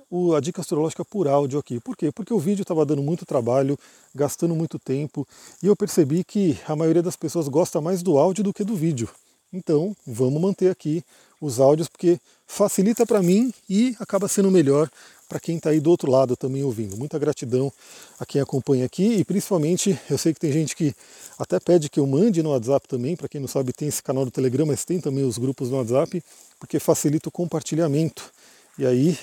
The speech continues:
quem tá compartilhando tá ajudando muito essa mensagem a chegar em mais pessoas. Que é uma ideia do Instagram, né? Minha ideia também de colocar os vídeos no Instagram era pra poder chegar em pessoas novas, atingir outras pessoas. Mas enfim, vamos manter aqui e eu vou fazendo outras coisas lá no Instagram pra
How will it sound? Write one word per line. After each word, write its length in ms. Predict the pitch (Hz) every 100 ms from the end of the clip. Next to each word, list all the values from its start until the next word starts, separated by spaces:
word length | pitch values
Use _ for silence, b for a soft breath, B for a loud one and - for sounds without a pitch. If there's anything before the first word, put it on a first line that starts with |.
| B
quem 160 | - 151
tá 120 | 160
compartilhando 680 | - 156 160 151 135 147 180
tá 100 | 156
ajudando 420 | 143 151 139 170
muito 460 | 135 143 175 - 156 B B B B
essa 160 | - 151
mensagem 480 | 151 139 143 135 147
a 40 |
chegar 460 | - 143 127 135 170
em 60 |
mais 160 | 135 139
pessoas. 600 | - 147 156 131 92 - - B B B B B
Que 100 | -
é 60 | 170
uma 120 | 214
ideia 180 | 165 185
do 60 |
Instagram, 440 | 202 - 143 143 131
né? 120 | 123
Minha 120 | 127
ideia 180 | 127 151
também 240 | 160 147
de 80 | 147
colocar 360 | - 143 - 147
os 100 | 135
vídeos 180 | 139 139
no 60 |
Instagram 380 | 135 170 135 170
era 120 | 190
pra 140 | 202 226
poder 400 | 196 143 156 143
chegar 300 | - 165 156
em 60 |
pessoas 360 | 170 170 175 160
novas, 360 | 135 151 123 120
atingir 380 | 127 147 113
outras 220 | 143 - -
pessoas. 520 | 170 - 143 139 107
Mas 160 | 120
enfim, 340 | 170 - 165 190 _ b b b
vamos 180 | 151 170
manter 280 | 170 175
aqui 340 | 180 - 208 285
e 60 | 190
eu 80 |
vou 100 | 185
fazendo 360 | 202 180 180 165
outras 360 | 151 180 147 -
coisas 380 | 147 147 120
lá 100 | 127
no 60 | 135
Instagram 400 | 120 143 113 131
pra 220 | - 131